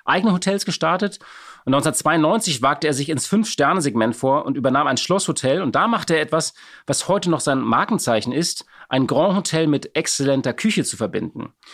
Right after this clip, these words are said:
Und die Küchen vieler Hotels von Althoff haben jede Menge Michelin-Sterne.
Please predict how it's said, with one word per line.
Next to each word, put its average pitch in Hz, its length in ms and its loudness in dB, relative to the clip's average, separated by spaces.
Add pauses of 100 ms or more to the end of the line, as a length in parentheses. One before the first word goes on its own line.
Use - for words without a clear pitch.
(280)
Und 117 100 -2
die 120 80 -2
Küchen 190 400 0
vieler 160 540 0
Hotels 156 420 0
von 123 240 0
Althoff 143 420 0
haben 131 260 0
jede 135 180 0
Menge 123 220 2
Michelin-Sterne. 123 840 0